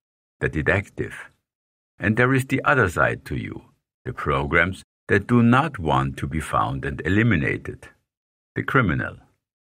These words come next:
This is reminiscent of a quote from Goethe's novel Faust. "Two souls, alas, are dwelling in my breast,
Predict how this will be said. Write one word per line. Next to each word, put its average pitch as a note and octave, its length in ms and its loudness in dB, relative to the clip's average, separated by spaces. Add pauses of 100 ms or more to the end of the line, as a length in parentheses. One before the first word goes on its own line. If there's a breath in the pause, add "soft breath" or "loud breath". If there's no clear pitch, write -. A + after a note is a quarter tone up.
(800)
This C#3 180 0
is C#3 140 0
reminiscent A#2+ 800 2
of C#2+ 180 -2
a C2 60 -4
quote C#2 440 0
from G#2 280 -4
Goethe's C#2+ 600 0
novel D2+ 520 -4
Faust. - 720 -4 (1500)
"Two C3 180 6
souls, D#2 720 2
alas, C#2+ 640 0
are - 140 -2
dwelling E2+ 440 2
in G2+ 120 2
my G#2 120 4
breast, - 600 0